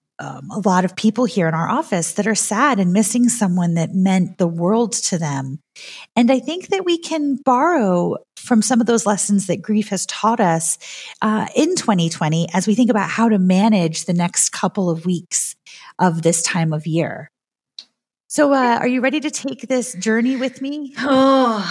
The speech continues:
Speaker 2: I'm ready. <laughs> Let's
Speaker 1: Are
Speaker 2: do
Speaker 1: you
Speaker 2: it.
Speaker 1: ready?
Speaker 2: <laughs>
Speaker 1: Okay. Um, grieving is, is hard. It's hard to even talk about. It's
Speaker 2: Yeah.
Speaker 1: certainly hard to live with. And I do think it's important to think about the fact that people do live with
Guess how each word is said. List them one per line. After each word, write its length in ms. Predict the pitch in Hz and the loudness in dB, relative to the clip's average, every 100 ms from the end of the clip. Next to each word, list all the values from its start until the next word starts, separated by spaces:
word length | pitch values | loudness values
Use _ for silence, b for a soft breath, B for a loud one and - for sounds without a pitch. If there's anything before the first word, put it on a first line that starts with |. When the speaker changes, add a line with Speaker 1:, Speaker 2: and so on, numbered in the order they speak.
| 214 | 0
Speaker 2:
I'm 240 | 233 262 | 2 4
ready. 380 | 269 294 269 262 - | 4 6 4 2 0
<laughs> 520 | - - - - - | -4 -8 -14 -18 0
Let's 300 | 285 302 - | 2 2 0
Speaker 1:
Are 40 | |
Speaker 2:
do 60 | 220 | 0
Speaker 1:
you 40 | - | 4
Speaker 2:
it. 40 | |
Speaker 1:
ready? 360 | 226 214 247 262 | 4 2 -2 -4
Speaker 2:
<laughs> 420 | - 330 - 330 - _ | -4 -6 -4 -6 -6 _
Speaker 1:
Okay. 540 | 294 - 370 - 240 - B B B B - | -2 0 -2 -2 -8 -12 B B B B -4
Um, 320 | 311 320 294 B B B B B | -2 0 -4 B B B B B
grieving 400 | - 349 427 466 359 | 0 2 2 0 -2
is, 300 | 247 - - _ | -2 -4 -10 _
is 340 | 226 196 175 - | 0 2 -2 -8
hard. 560 | - - 233 - - - - | -8 0 0 0 -6 -18 -6
It's 160 | - | -4
hard 400 | - - 240 262 | -4 0 2 2
to 100 | 208 | 0
even 260 | 233 208 160 | -2 -2 -2
talk 320 | 151 185 190 | -2 -4 -2
about. 300 | 202 160 151 | -4 -4 -2
It's 60 | 165 | 0
Speaker 2:
Yeah. 80 | - | 0
Speaker 1:
certainly 480 | - 190 190 151 151 | 0 -2 0 -2 -4
hard 420 | - 143 139 151 - | -6 -8 -8 -12 -10
to 120 | 151 | -2
live 260 | 156 165 156 | 0 0 -2
with. 240 | 135 - - - B B B _ | -8 -8 -8 -10 B B B _
And 300 | 220 214 202 - - - | 2 4 2 -2 -4 -2
I 80 | |
do 200 | 240 311 | 2 2
think 200 | 381 392 | 2 0
it's 180 | 277 - | -4 -4
important 400 | 220 185 165 190 | -6 -4 -4 -2
to 60 | 196 | -2
think 220 | 185 185 | -2 -2
about 240 | 185 165 180 | 0 -2 -4
the 60 | |
fact 360 | - 165 165 - | -4 -4 -4 -2
that 200 | 170 - | -2 -2
people 380 | - 302 349 254 | -4 0 0 0
do 380 | 190 202 180 165 | 2 4 2 -2
live 400 | 175 185 180 156 151 - | 0 4 4 2 -4 -2
with 220 | 165 | -2